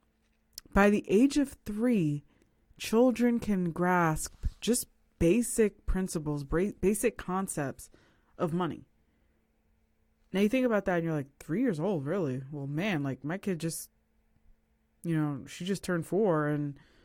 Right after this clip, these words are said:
you know, she's bad." Or, you know, "My kid just turned three and I, I, there's no way." It, it, and again, it's not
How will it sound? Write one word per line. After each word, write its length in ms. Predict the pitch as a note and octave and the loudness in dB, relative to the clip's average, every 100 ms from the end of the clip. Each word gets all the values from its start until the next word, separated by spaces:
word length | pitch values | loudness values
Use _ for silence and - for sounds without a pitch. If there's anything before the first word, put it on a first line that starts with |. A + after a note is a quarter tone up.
| _ _ - | _ _ -8
you 80 | E3+ | -6
know, 100 | D3 | -4
she's 240 | G3+ F#3 | -4 -6
bad." 540 | - D#3+ A#3 C3+ A#2 - _ _ _ _ - | -2 0 2 0 -8 -16 _ _ _ _ -2
Or, 220 | D#3+ D#3+ | 0 2
you 80 | F#3 | 2
know, 160 | D3+ | 2
"My 160 | D3+ A3 | 0 -2
kid 280 | A3+ F#3 E3 | 0 0 0
just 200 | E3+ - | -6 -4
turned 280 | F#3 D#3+ - - - | -2 -2 -6 -12 -2
three 380 | G#3 C#4+ G#3+ | 2 4 4
and 140 | E3 F3 | 4 2
I, 80 | F3+ F#3+ | 0 0
I, 20 | E3+ | 4
there's 220 | A#3 G3+ | 6 6
no 240 | A3+ C#4 | 4 4
way." 460 | C4 C#4+ C4 B2+ - _ _ _ _ _ _ - | 4 4 2 -2 -8 _ _ _ _ _ _ -2
It, 260 | D4 C3 B3+ | 0 4 4
it, 60 | |
and 100 | A3 | 4
again, 400 | C4 B3 D#3+ D3 - | 6 8 6 4 0
it's 160 | G#3 B3 | 0 4
not 420 | B3 A3+ G#3+ | 4 4 2